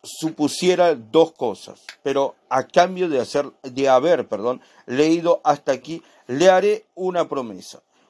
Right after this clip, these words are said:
Cuando termine de leer este libro, no solo sabrá cómo mejorar su aprendizaje, sino que habrá empezado a aprender mejor.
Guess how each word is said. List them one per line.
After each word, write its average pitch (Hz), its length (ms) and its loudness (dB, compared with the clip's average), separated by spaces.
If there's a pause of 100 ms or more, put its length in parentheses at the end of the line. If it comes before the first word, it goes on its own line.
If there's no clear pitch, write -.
Cuando 185 380 2
termine 202 400 -2
de 180 180 0
leer 139 260 0
este 120 260 -10
libro, 156 460 -6
no 170 240 -2
solo 196 300 -2
sabrá 156 420 0
cómo 156 240 -4
mejorar 131 480 -2
su 135 140 -4
aprendizaje, 117 720 -4
sino 123 360 -4
que 117 180 -8 (360)
habrá 165 460 4
empezado 165 760 -2
a 160 40 4
aprender 120 500 -4
mejor. 113 400 -12